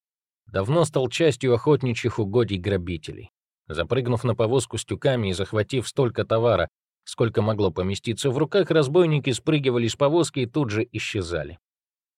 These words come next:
Ретировались они так же быстро, как и появились.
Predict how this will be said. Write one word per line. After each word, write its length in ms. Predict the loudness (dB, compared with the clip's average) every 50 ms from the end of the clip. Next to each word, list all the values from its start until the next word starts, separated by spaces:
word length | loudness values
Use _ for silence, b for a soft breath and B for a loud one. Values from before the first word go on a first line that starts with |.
| _ _ -6
Ретировались 640 | -4 -4 0 2 4 4 4 6 6 4 4 2 2
они 180 | 0 0 0
так 220 | 0 0 0 0 0
же 100 | -2 0
быстро, 360 | 0 0 -2 -2 -2 -6 -4
как 200 | -4 -4 -4 -4
и 40 | -4
появились. 680 | -4 -2 -4 -4 -4 -8 -10 -10 -12 -14 -18 -20 _